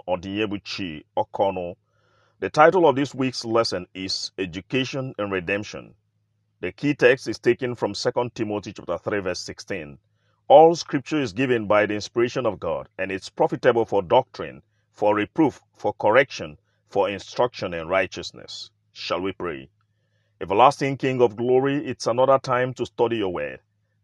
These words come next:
I invite you, dear Father, to lead out as we study. Impress your truth upon our hearts and teach us to act in obedience to the truth. In the name of Jesus Christ. Amen.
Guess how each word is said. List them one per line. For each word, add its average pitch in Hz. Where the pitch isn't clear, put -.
I 101
invite 117
you, 139
dear 117
Father, 113
to 110
lead 104
out 104
as 90
we 95
study. 76
Impress 101
your 123
truth 139
upon 120
our 110
hearts 78
and 90
teach 120
us 120
to 110
act 120
in 113
obedience 98
to 90
the 82
truth. 90
In 85
the 87
name 98
of 90
Jesus 85
Christ. -
Amen. 73